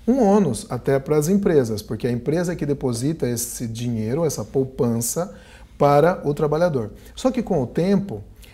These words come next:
eh, nós perdemos muito com o fundo de garantia. Do ano dois mil até dois mil e dezesseis, o rendimento do fundo de garantia foi cento e vinte por cento.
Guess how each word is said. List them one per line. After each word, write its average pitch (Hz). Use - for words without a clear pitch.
eh, 135
nós 170
perdemos 175
muito 180
com 131
o -
fundo 131
de 120
garantia. 110
Do 139
ano 202
dois 190
mil 117
até 180
dois 170
mil 143
e -
dezesseis, 110
o 120
rendimento 156
do 160
fundo 165
de 143
garantia 135
foi 147
cento 175
e 160
vinte 147
por 156
cento. -